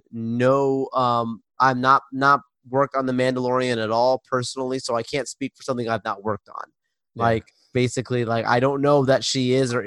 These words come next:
Speaker 1: that this person is or is not Ahsoka, but I can't, I can't say 'cause I didn't work on it, but I hope to see the character be, go further. So that kind of debunks my theory of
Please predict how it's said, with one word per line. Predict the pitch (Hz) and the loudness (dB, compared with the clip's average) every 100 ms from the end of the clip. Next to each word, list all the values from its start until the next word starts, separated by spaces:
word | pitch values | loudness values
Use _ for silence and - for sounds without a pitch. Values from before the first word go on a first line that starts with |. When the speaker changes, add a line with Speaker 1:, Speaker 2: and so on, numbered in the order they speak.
| 104 | -4
Speaker 1:
that | 127 | -4
this | 127 - | -4 -2
person | 139 - 104 | -2 -2 -4
is | 135 117 | -2 -2
or | 120 | -2
is | 110 | -2
not | 117 110 110 | -2 0 -2
Ahsoka, | 113 - 113 107 117 113 98 | -6 -6 -6 -4 -6 -6 -6
but | 110 104 | -8 -8
I | |
can't, | 101 120 - | -8 -8 -6
I | 120 | -6
can't | 143 131 | -6 -6
say | 131 120 | -4 -4
'cause | 113 | -2
I | 113 | -4
didn't | 113 104 | -4 -6
work | 107 104 | -8 -6
on | 107 104 | -8 -6
it, | 107 - _ _ - | -8 -10 _ _ 2
but | 127 | 2
I | |
hope | 127 - | 2 -2
to | - | -10
see | 117 | -8
the | |
character | 117 113 117 | -4 -6 -6
be, | 95 110 - | -14 -16 -6
go | 120 107 | -4 -2
further. | 160 151 151 147 _ - | 2 2 2 -2 _ -8
So | - | -2
that | 151 156 | 2 2
kind | 156 151 147 | 2 0 2
of | 127 117 120 | 0 -2 -2
debunks | 131 113 131 127 - | -2 0 0 -2 -4
my | 123 120 | -2 -2
theory | 123 120 117 | -2 -2 -2
of | 113 | -4